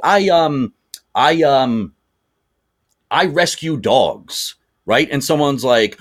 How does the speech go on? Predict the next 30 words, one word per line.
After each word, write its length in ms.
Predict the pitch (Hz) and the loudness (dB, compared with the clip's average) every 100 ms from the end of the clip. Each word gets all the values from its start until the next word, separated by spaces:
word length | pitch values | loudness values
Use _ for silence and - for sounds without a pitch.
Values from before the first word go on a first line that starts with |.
| - | 0
"Well, 120 | 156 | 2
that's 260 | 165 127 - | 2 0 0
a 80 | 107 | 0
real 320 | 98 151 147 | 2 2 2
thing. 240 | - 92 | 0 -4
That's 200 | 113 - | -4 -4
not, 160 | 147 131 | -4 -2
like, 100 | 110 | -6
a 60 | |
comic 340 | 107 151 156 139 | -6 -4 -4 -6
book 160 | 113 | -8
thing." 200 | - 120 | -6 -8
You 160 | 147 262 | -8 -12
can't 300 | - 269 - | -12 -12 -12
fucking 540 | - - 175 156 135 | -8 -4 -4 -4 -4
make 240 | 113 113 - | -4 -6 -8
that 240 | 110 98 - | -6 -6 -8
call 360 | - 120 110 | -4 -2 0
on 180 | 85 73 | -2 -6
somebody. 500 | - 73 64 57 50 _ - - | -8 -8 -8 -12 -14 _ -20 -8
You 180 | 123 214 | 0 2
don't 160 | 269 214 | 2 2
know 120 | 175 | 0
what 300 | 131 135 - | 0 -2 -2
comics 400 | 127 123 113 - | -4 -4 -4 -4
have 260 | 98 80 | -8 -6
done 520 | 71 104 95 85 76 73 _ _ _ _ _ - | -2 -2 -2 -4 -8 -14 _ _ _ _ _ -10
to 500 | - 123 110 98 90 - | -2 0 0 -2 -6 -6
help 320 | 131 143 - | -4 -4 -4
people 640 | 117 98 87 80 73 69 | -8 -6 -4 -2 -4 -8